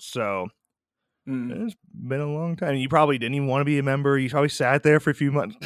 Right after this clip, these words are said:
Speaker 1: <laughs>
Speaker 2: I think I jumped on it right away. <laughs> Actually, I
Speaker 1: I
Speaker 2: think
Speaker 1: think,
Speaker 2: I
Speaker 1: I think
Speaker 2: was,
Speaker 1: so too.
Speaker 2: I was the second member, if I, I remember. I was number
Speaker 1: Yeah,
Speaker 2: two.
Speaker 1: probably behind Roger himself.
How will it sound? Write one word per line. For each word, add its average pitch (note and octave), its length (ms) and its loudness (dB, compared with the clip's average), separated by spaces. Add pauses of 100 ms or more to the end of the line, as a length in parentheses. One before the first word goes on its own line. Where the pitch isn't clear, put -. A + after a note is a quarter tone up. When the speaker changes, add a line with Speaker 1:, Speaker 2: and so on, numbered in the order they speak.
(300)
Speaker 1:
<laughs> - 260 -14
Speaker 2:
I - 1200 -10
think C#4+ 140 -2
I F#4+ 80 0
jumped F#3+ 340 0
on B2 140 0
it A#2+ 60 -2
right B2 220 -4
away. B2 440 -8 (160)
<laughs> - 240 -12 (380)
Actually, - 420 -12
I D3 40 4
Speaker 1:
I - 20 2
Speaker 2:
think - 0 -
Speaker 1:
think, D3 120 0
Speaker 2:
I A#2+ 60 6
Speaker 1:
I - 40 8
think D#3 120 2
Speaker 2:
was, F3+ 80 -4
Speaker 1:
so G#2+ 120 -4
too. G#2+ 340 -6 (600)
Speaker 2:
I C#3 120 4
was D#3+ 160 0
the - 80 -6
second E3 380 -4
member, A2+ 420 -6 (280)
if - 140 -16
I, A#2+ 340 -6 (100)
I - 40 -12
remember. F#2 580 -14 (160)
I A#2 80 -12
was A#2 160 -14
number A#2 200 -12
Speaker 1:
Yeah, A2+ 220 -6
Speaker 2:
two. G#2+ 60 -20 (480)
Speaker 1:
probably A#2+ 260 -4
behind B2 360 -2
Roger B2+ 420 2
himself. C#3 560 0